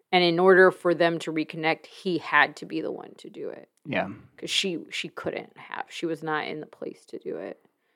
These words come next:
Speaker 2: Mm-hmm.
Speaker 1: And he, she didn't have, like, a whole book club to support her.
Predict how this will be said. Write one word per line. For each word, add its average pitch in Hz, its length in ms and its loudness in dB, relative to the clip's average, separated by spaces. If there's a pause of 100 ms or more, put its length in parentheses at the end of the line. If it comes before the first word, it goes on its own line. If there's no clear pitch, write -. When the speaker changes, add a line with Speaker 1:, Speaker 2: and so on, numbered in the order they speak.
(160)
Speaker 2:
Mm-hmm. 104 340 -8 (220)
Speaker 1:
And 175 180 2
he, 165 220 -4
she - 200 -8
didn't 160 220 -8
have, 151 340 -10
like, - 260 -10
a - 40 -10
whole - 240 -6
book - 220 -10
club - 380 -12 (360)
to 180 120 -12
support - 400 -18 (100)
her. 214 80 -20